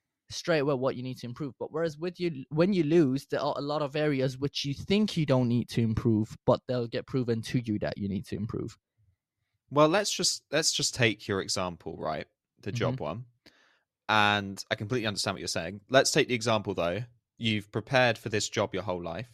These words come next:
Speaker 2: This is, like, your destiny. This is what you think you want. And you go in there and you don't get the job. Well,
Speaker 1: Mm-hmm.
Speaker 2: it's not really losing. What it means is,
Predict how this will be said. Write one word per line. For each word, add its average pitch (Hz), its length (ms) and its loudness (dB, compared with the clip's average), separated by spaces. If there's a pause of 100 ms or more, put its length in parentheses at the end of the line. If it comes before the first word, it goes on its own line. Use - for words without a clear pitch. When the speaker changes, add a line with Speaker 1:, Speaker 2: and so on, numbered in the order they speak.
(160)
Speaker 2:
This 104 140 -6
is, 92 140 -6
like, 92 140 0
your 90 100 -8
destiny. 87 400 -4
This 90 160 -6
is - 100 -8
what 92 100 -8
you 95 80 -12
think 87 240 -12
you 92 80 -6
want. 85 240 -12 (580)
And 104 280 4
you 101 80 -6
go 120 140 6
in 110 140 0
there 98 320 0
and 104 180 -4
you 104 120 -6
don't 104 300 -2
get 101 200 -4
the 107 80 -8
job. 147 340 -2 (600)
Well, 135 260 2
Speaker 1:
Mm-hmm. 131 120 -10 (880)
Speaker 2:
it's 127 80 -12
not 208 120 -10
really 107 200 -4
losing. 117 560 -4 (320)
What 170 120 0
it 143 80 -2
means 143 420 -4
is, 95 420 -4